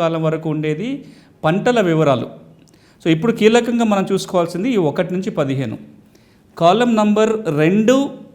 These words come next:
మీ భూమి యొక్క సర్వే నెంబరు లేదా సబ్ డివిజన్ నంబర్, ఇది చూసుకోవాలి. ఈ సర్వే నెంబరు లేదా సబ్ డివిజన్ నెంబర్లో ఎంత విస్తీర్ణం ఉన్నది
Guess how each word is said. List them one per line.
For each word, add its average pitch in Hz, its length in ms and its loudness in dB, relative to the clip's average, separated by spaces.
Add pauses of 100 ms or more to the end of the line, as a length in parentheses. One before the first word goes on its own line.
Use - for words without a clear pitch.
(260)
మీ 175 140 2
భూమి 196 420 0
యొక్క 208 200 -4 (300)
సర్వే 170 460 -2
నెంబరు 175 420 0 (120)
లేదా 156 320 -2
సబ్ 143 200 -4
డివిజన్ 151 320 -2
నంబర్, 135 220 -2 (680)
ఇది 180 180 -4
చూసుకోవాలి. 170 480 -4 (1000)
ఈ 180 100 0 (140)
సర్వే 180 260 2
నెంబరు 202 400 2 (100)
లేదా 190 160 2 (100)
సబ్ 160 180 -2
డివిజన్ 180 300 0
నెంబర్లో 165 320 0 (300)
ఎంత 208 220 -2 (140)
విస్తీర్ణం 190 580 -2
ఉన్నది 160 220 -2